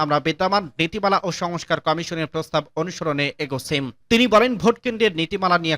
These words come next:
কথা বলছে, একটা খসড়া দাঁড় করতে যাচ্ছে। সীমানা নির্ধারণ নিয়ে এখনো কোনো আপডেট নেই বলে জানান তিনি। তিনি বলেন, নির্বাচনের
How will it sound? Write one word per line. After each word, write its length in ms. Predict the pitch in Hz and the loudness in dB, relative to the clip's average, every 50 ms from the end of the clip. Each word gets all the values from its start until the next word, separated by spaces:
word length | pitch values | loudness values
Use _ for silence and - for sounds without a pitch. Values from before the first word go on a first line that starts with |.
| - _ | -2 _
কথা 200 | - 175 165 - 143 131 | -2 0 0 0 -2 -2
বলছে, 220 | 131 127 - - 156 139 - 151 | -2 -4 -2 -4 -4 -2 -2 -6
একটা 140 | - - 151 139 - | -4 -4 -8 -4 -2
খসড়া 340 | 175 180 175 - - 196 190 190 - _ _ - 147 135 | -4 -4 -2 0 2 4 4 2 2 _ _ -16 0 4
দাঁড় 160 | 165 175 196 - - | 4 4 4 2 -4
করতে 220 | 185 - _ 147 131 127 | -8 -4 _ -4 -2 -2
যাচ্ছে। 260 | 131 123 - - 165 143 135 - | -2 -4 -2 -2 -2 -2 -2 -6
সীমানা 320 | - - 156 143 147 151 143 139 131 | -4 -2 0 2 2 2 2 0 0
নির্ধারণ 360 | 143 151 - 156 151 156 160 160 151 139 - _ _ - 170 | -6 -6 -4 -4 -2 -2 -2 -4 -6 -10 -14 _ _ -4 0
নিয়ে 140 | 175 185 202 - - 175 175 | 2 2 2 2 2 2 2
এখনো 240 | 175 - - 220 208 - | 2 0 -8 -10 -6 -4
কোনো 140 | 196 180 175 170 - - 175 | -2 -2 -2 -2 2 2 2
আপডেট 300 | 170 156 147 185 180 - - 156 139 131 135 | 2 2 -2 -6 -6 -6 -8 -10 -8 -2 2
নেই 120 | 156 170 190 175 | 2 0 2 0
বলে 140 | 190 180 165 135 | -2 -2 0 0
জানান 200 | 147 135 135 135 - - | 0 0 0 -2 -2 -4
তিনি। 140 | 147 135 135 127 113 - _ _ - | -2 -2 -2 -2 -4 -10 _ _ 0
তিনি 120 | 208 214 214 | 0 2 4
বলেন, 160 | 220 220 226 220 196 | 4 4 2 2 0
নির্বাচনের 480 | 196 185 196 226 240 - 233 233 226 202 | -4 0 2 0 2 2 0 -2 -2 -6